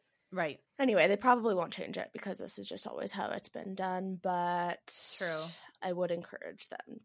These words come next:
Speaker 2: to do so. I think they would get a lot of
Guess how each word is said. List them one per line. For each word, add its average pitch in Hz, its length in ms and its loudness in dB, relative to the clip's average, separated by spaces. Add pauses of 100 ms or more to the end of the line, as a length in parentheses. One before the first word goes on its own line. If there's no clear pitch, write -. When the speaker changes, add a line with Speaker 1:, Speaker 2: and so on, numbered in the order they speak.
(160)
Speaker 2:
to - 360 -12
do 196 160 -8
so. 185 280 2
I 180 120 4
think 180 180 -6
they 196 100 2
would 196 120 -2
get 180 200 0
a 180 140 2 (180)
lot 165 300 6 (180)
of 170 560 4